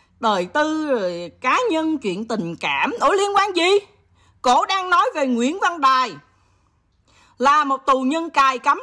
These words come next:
ra hải ngoại để phá cộng đồng, và còn nhiều, nhiều, nhiều đứa tù nhân chính trị khác nữa.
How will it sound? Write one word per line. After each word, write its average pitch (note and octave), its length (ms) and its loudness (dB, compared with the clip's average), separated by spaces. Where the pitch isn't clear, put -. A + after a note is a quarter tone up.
ra D4+ 80 2
hải C4+ 180 -6
ngoại G3+ 200 -4
để A3+ 100 -4
phá D4+ 340 0
cộng A3 160 -12
đồng, A3 240 0
và A3 120 0
còn A3 480 0
nhiều, C4+ 240 0
nhiều, B3+ 240 0
nhiều A#3+ 280 -2
đứa C4 220 -2
tù A#3+ 240 -2
nhân B3+ 220 -6
chính C#4+ 160 -12
trị D#3 140 -10
khác B3 260 -8
nữa. F3 260 -10